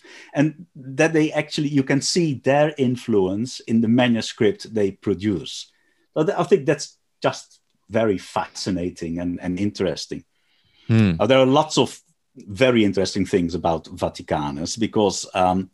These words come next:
Speaker 1: it also contains, of course, the Septuagint.
Speaker 2: Mm, mm-hmm.
Speaker 1: And in Exodus, uh, Exodus twenty, in the numbering of the Ten Commandments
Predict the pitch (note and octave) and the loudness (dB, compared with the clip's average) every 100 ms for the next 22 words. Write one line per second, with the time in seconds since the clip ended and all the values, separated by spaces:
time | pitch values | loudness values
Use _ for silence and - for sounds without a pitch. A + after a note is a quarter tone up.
0 | - A2+ C#3 A#2+ - G#2 F#2 - F2+ - | -4 2 2 2 0 0 0 0 -2 -4
1 | F2+ E2+ - - F#2 F#2 - - - B2 | -4 -4 -10 -12 -8 -8 -4 -4 2 2
2 | G2+ F#2 D2 - - _ _ _ - A2+ | 2 0 -6 -10 -18 _ _ _ 2 6
3 | G#2 F2 G2 G2 F#2 F2+ D#2+ - A#2+ A2+ | 6 4 0 0 2 2 0 2 4 4
4 | - A2+ G#2 G#2 A2 - - C3+ C#3 - | 2 0 0 0 -2 -6 -2 -2 0 0
5 | B2+ - C#2+ - - - F#2 G2 - A2 | 0 0 -8 -8 -8 -8 -8 -8 -6 -4
6 | E2 - - - B2+ F3+ - C#2+ - _ | -4 -6 -6 0 2 2 -2 -14 -16 _
7 | _ - - - A#2 A2 G2+ G2+ G2+ G2 | _ -20 -10 0 2 2 2 2 0 0
8 | G2+ G2+ G2+ B2 C#3 A2+ F#2+ F2 F2 - | -4 -2 2 2 2 2 2 2 -2 -4
9 | F#2 F2+ F2 E2+ - - - G2 F2 - | -8 -6 -6 -6 -10 -4 -2 0 -2 -8
10 | E2+ F2+ A#2 G2+ E2+ D2+ D2 B2+ - - | -4 2 2 2 -2 -8 -8 -8 -10 -12